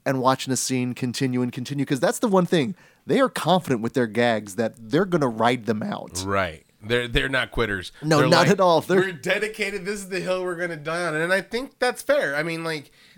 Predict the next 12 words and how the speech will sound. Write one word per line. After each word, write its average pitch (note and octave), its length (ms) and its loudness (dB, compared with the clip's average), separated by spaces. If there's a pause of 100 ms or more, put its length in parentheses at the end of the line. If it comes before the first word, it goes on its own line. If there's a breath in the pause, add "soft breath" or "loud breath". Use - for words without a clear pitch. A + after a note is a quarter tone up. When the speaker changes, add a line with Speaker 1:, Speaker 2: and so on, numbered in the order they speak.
Speaker 2:
that's D3 460 -2
your D#3+ 80 -8
joke. C#3 400 -2
If A2+ 200 -12
either C3 280 -10
you A2+ 160 -12
get A#2+ 240 -6
it D#3+ 120 -8
or C#3 60 -8
you C3 160 -14
don't. A#2+ 400 -6
But D#3+ 260 -2